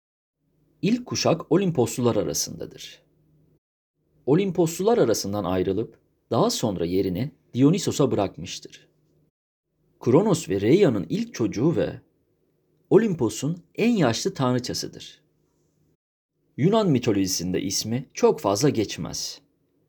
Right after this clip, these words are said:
Tanrıça, evin, yuvanın koruyucusudur. Bu yüzden ocak tanrıçası diye de bilinmektedir. Bütün yemekler ona bir sunuyla başlar,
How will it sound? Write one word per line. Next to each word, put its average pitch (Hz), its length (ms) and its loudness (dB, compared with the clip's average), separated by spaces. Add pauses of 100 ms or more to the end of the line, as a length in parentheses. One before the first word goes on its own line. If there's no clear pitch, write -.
(1080)
Tanrıça, 113 640 0 (340)
evin, 107 440 0 (260)
yuvanın 143 360 4
koruyucusudur. 117 920 -2 (880)
Bu 226 120 4
yüzden 156 440 2 (280)
ocak 202 340 2
tanrıçası 131 560 2
diye 110 180 4
de - 120 2
bilinmektedir. 101 880 -6 (1500)
Bütün 113 300 -2
yemekler 95 640 0 (220)
ona 139 260 2
bir 156 120 4
sunuyla 156 460 4
başlar, - 600 -2